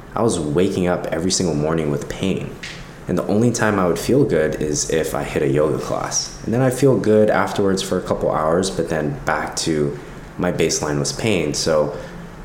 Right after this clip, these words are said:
I decided I'm going to combine all this kinesiology,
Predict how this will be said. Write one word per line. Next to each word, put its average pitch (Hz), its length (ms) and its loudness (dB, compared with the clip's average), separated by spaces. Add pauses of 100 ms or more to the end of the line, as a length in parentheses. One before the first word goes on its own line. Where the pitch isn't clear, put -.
(140)
I 90 100 2
decided 82 520 2
I'm 82 200 0
going 82 260 0
to 80 440 0 (240)
combine 80 880 0
all 80 200 0
this 76 380 0
kinesiology, 80 1120 2